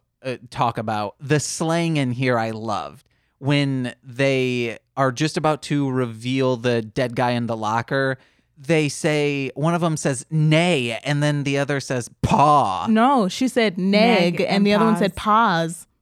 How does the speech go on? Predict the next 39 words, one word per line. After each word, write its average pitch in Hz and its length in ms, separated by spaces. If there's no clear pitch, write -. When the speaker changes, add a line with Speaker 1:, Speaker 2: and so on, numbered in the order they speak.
Speaker 1:
Oh, 160 760
why 165 280
did 120 140
you 123 80
have 127 180
to 147 100
tell 185 260
me 170 140
that? 113 340
I 151 100
liked 160 280
Speaker 2:
mean 143 100
Speaker 1:
"nay" 151 260
and 156 180
"pa." 156 680
Paw. 151 640
Darn 120 260
it, 113 160
guys. 110 380
But 160 400
one 160 320
thing, 147 360
Speaker 2:
<laughs> - 340
Speaker 1:
can 208 200
you 196 180
vague 147 500
that 135 260
up? 131 440
I'm 190 200
gonna 220 160
use 175 240
that 165 180
on 135 180
Nicole 131 480
when 147 140
I 127 120
ask 131 360
her, 143 140
"Hey, 160 280